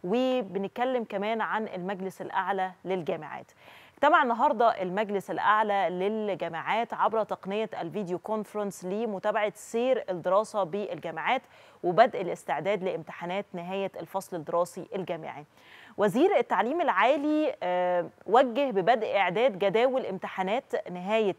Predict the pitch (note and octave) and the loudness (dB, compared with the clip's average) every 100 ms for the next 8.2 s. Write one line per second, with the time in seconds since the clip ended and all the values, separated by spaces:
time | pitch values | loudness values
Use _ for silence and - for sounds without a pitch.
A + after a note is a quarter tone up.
0 | - - G#3+ B3 E4 - - - - - | -6 0 2 4 2 -6 -20 -20 -6 2
1 | A3+ D#4 D4 A#3+ D4 D4 C#4 C#4+ F#3 G3 | 4 4 4 2 2 0 2 0 4 2
2 | - - F3+ F3 E3 - G3 A3 B3 - | 2 -6 -6 -4 -6 -6 -2 -2 -4 -4
3 | G3 G#3+ B3 - A#3+ A3 G3 F#3+ G#3+ G3+ | 0 2 2 0 0 2 0 4 4 2
4 | A#3+ E4 F3+ G3 A#3 B3 G3+ G3 F3+ A#3 | -2 -4 -4 -2 0 -2 -2 -4 -4 -4
5 | G#3 G#3+ G#3 G#3 F#3 F3 G3+ G#3+ - G#3+ | -2 -2 0 0 0 -2 0 0 0 -4
6 | G3+ G3+ A3+ F3+ D#3 - - - F3+ F#3+ | -2 2 4 4 -4 -8 -20 -8 -2 0
7 | G3 G3+ E3 - G3 F#3 G3 F3+ E3 G#3 | 2 0 -2 0 2 4 4 2 0 0
8 | A3 G#3 | 0 0